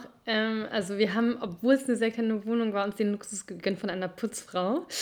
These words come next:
Und ich kam einmal von der Arbeit nach Hause und ich war hardcore genervt, also wirklich extrem. Die Putzfrau war in unserer f-, fünf-, fünfundvierzig, fünfzig Quadratmeter Wohnung in einem Einzimmer. Er war in einem anderen Zimmer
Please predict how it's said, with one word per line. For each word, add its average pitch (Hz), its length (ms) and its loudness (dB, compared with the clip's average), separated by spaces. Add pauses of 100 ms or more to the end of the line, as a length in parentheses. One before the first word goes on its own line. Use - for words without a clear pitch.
(340)
Und 233 140 4
ich 233 140 -2
kam 226 200 2
einmal 247 280 2
von 247 140 0
der 202 100 2
Arbeit 226 240 0
nach 220 180 -4
Hause 226 200 0
und 220 40 -2
ich 196 140 -6
war 175 120 -6 (220)
hardcore 226 360 -2
genervt, 208 460 2
also 190 360 0
wirklich 247 320 4
extrem. 247 880 2 (1500)
Die 226 140 6
Putzfrau 269 500 2
war 269 160 8
in 254 80 4
unserer 262 220 4
f-, - 340 -8 (180)
fünf-, 277 380 2
fünfundvierzig, 285 560 2
fünfzig 269 320 -2
Quadratmeter 262 600 2
Wohnung 285 360 4
in 220 160 2
einem 220 140 2
Einzimmer. 294 580 2 (160)
Er 247 180 6
war 247 60 6
in 240 80 6
einem 233 120 6
anderen 277 300 4
Zimmer 254 440 0